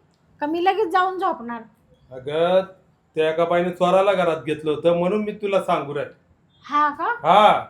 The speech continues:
Speaker 1: नाही हो बाई, मी काला चोराला घरात घेऊ? मग
Speaker 2: चल.
Speaker 1: जा तुम्ही.
Speaker 2: बरं.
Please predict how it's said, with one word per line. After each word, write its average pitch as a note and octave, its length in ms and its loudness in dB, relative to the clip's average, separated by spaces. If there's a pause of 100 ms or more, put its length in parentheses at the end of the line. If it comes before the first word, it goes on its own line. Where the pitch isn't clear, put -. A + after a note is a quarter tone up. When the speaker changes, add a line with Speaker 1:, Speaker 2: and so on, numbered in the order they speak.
(100)
Speaker 1:
नाही A3+ 160 -8
हो A#3 120 -8
बाई, C#4 180 -6 (720)
मी A3 120 -12
काला B3 260 -8
चोराला D4 440 -4
घरात C#4+ 240 -2
घेऊ? A#3 280 -8 (760)
मग C#4+ 220 -10
Speaker 2:
चल. - 800 -10
Speaker 1:
जा E4 100 4
तुम्ही. F#4 380 -8 (280)
Speaker 2:
बरं. A#2+ 160 -20